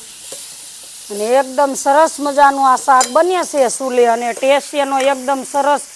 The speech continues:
અલગ જ આવે છે ચૂલે બનાવવાથી. એટલે આનો ટેસ્ટ એકદમ સરસ આવે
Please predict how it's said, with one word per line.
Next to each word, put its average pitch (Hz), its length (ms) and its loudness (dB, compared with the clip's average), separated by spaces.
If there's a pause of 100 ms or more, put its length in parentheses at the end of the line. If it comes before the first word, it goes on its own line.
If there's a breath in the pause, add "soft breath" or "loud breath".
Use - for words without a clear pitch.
(320 loud breath)
અલગ 302 440 4
જ 294 40 2
આવે 349 340 4
છે 302 240 0
ચૂલે 285 340 2
બનાવવાથી. 240 760 2
એટલે 233 340 -4
આનો 247 260 0
ટેસ્ટ 247 300 -2
એકદમ 233 320 -6
સરસ 277 420 -2
આવે 285 300 4